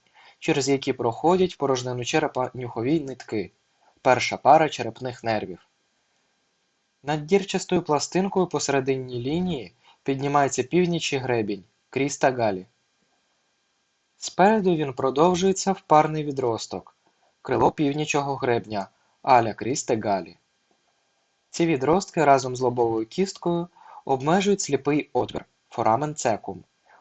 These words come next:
у якому закріплюється відросток твердої оболони головного мозку. Перпендикулярна пластинка,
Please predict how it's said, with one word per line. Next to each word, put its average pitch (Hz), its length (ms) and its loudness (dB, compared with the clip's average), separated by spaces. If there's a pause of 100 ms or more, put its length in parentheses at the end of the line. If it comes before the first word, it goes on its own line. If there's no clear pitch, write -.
у 185 100 0
якому 185 640 2
закріплюється 165 880 2
відросток 127 540 -2
твердої 117 440 0
оболони 117 520 0
головного 117 600 -6
мозку. 110 480 -12 (1800)
Перпендикулярна 170 600 0
пластинка, 175 760 -2